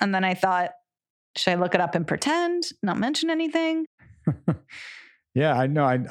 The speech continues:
Speaker 2: I love that, Mary. People will need to know. And I'm, I'm gonna, wow, I'm, I'm gonna go deep on this one for a second.
Speaker 1: Okay. Okay.
Speaker 2: There is something I think very freeing about not pretending like you knew something.
Speaker 1: Right.
Speaker 2: And just saying,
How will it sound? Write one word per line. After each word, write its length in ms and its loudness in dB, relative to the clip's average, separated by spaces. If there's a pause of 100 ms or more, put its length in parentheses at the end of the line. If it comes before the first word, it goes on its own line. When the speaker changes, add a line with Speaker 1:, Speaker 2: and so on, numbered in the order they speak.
(200)
Speaker 2:
I 100 4
love 240 2
that, 180 2
Mary. 260 0 (260)
People 280 0
will 100 2
need 200 0
to 100 0
know. 180 2
And 100 0
I'm, 220 -2
I'm 140 -2
gonna, 240 0
wow, 340 -2
I'm, 240 -4
I'm 120 0
gonna 140 2
go 120 2
deep 320 -2
on 100 0
this 180 -2
one 120 -2
for 160 -8
a 20 -6
second. 260 0
Speaker 1:
Okay. 120 -4 (420)
Okay. 160 -4 (800)
Speaker 2:
There 300 2
is 140 0
something 600 2
I 200 2
think 300 0
very 260 0
freeing 720 -2
about 580 0 (540)
not 520 0
pretending 540 0
like 220 -2
you 100 -2
knew 200 0
something. 500 -8 (280)
Speaker 1:
Right. 320 -2
Speaker 2:
And 160 0
just 220 0
saying, 240 0